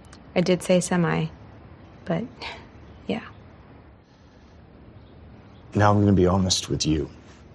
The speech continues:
Speaker 1: Uh-oh.
Speaker 2: I'm not crazy about your name.
Speaker 1: What?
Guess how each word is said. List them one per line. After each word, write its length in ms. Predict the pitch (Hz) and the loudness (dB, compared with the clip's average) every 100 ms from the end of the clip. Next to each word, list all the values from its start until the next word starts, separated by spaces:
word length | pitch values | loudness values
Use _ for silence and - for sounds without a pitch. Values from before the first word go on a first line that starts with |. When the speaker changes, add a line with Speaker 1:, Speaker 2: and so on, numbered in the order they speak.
| - | -4
Speaker 1:
Uh-oh. 600 | - 165 - - - 165 147 135 - - - - - - - - - - - - - - - - - - - - | 0 2 0 -4 -2 -2 -2 -6 -12 -20 -20 -20 -20 -20 -20 -20 -20 -20 -20 -20 -20 -20 -20 -20 -20 -20 -14 -4
Speaker 2:
I'm 220 | - 120 | 2 4
not 260 | 120 110 - | 2 0 -2
crazy 480 | - 95 92 85 | 2 4 4 2
about 380 | 82 78 78 - | 0 -2 -4 -6
your 80 | 80 | -6
name. 320 | 76 - - - - - - - - | -10 -12 -14 -14 -16 -18 -18 -18 -6
Speaker 1:
What? 320 | 165 175 214 | 2 2 2